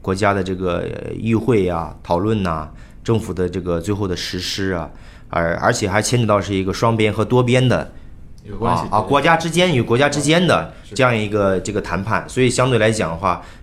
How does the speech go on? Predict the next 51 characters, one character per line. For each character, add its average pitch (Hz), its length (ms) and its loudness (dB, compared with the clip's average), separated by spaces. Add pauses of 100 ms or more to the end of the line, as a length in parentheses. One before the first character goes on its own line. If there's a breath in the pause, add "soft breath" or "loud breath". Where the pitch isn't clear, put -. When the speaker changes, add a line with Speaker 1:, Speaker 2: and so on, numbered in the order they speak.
Speaker 1:
呃， 90 200 -4
这 110 100 -6
是 104 140 -4
不 104 140 -6
太 123 120 0
容 92 180 -2
易 120 40 -2
的 113 100 0
事 - 140 -10
情。 - 180 -14 (220)
Speaker 2:
对， 95 120 -12 (380 loud breath)
以 98 140 -6
前 107 260 0
呢， 151 140 4
是 95 380 -2
我 82 100 -8
们 98 300 -2
比 95 120 -8
较 101 140 0
有 87 100 -4
印 104 160 -2
象 92 160 -2
的 87 80 -6
是， 90 260 -6
你 85 100 -8
看 92 200 -6
你 87 60 -8
在 92 160 -6
银 95 160 -2
行 95 100 -4
开 104 160 -4
个 104 60 -2
账 107 180 2
户 127 140 2
啊， 90 220 2
各 120 100 0
个 101 80 4
国 95 140 0
家 95 100 0
都 98 140 0
是 95 100 -4
一 92 60 -6
样， 90 120 -4
开 120 160 -2
个 120 60 2
账 113 160 2
户， 127 240 2 (140 loud breath)
Speaker 1:
嗯。 101 160 -12 (180 loud breath)
Speaker 2:
或 120 140 2
者 98 140 0
呢， 104 280 0